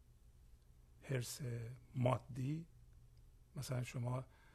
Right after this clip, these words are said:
فکر کنید الان که من اگر به فلان مقام برسم یا به فلان مال برسم، به فلان پول برسم، چقدر خوب می‌شه و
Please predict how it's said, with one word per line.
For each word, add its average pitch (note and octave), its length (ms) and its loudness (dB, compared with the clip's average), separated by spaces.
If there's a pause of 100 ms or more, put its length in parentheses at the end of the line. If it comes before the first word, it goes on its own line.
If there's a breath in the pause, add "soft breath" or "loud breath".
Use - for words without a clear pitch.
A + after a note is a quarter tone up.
(360 loud breath)
فکر D3 200 -2
کنید C3+ 220 4
الان B2+ 280 4
که B2 380 2
من B2 240 2
اگر A#2+ 220 2 (160)
به B2+ 100 -4
فلان A#2 480 0 (320)
مقام B2 360 4
برسم A#2+ 480 2
یا A#2+ 100 2
به A#2 120 -2
فلان A2+ 360 -2
مال A#2+ 340 2
برسم، A2+ 440 -2
به B2 160 -2
فلان A2 340 -4
پول C3+ 260 2
برسم، A#2 520 -2 (1160 loud breath)
چقدر - 380 0
خوب B2 220 -2
می‌شه C3 500 0 (100)
و A#2 80 -2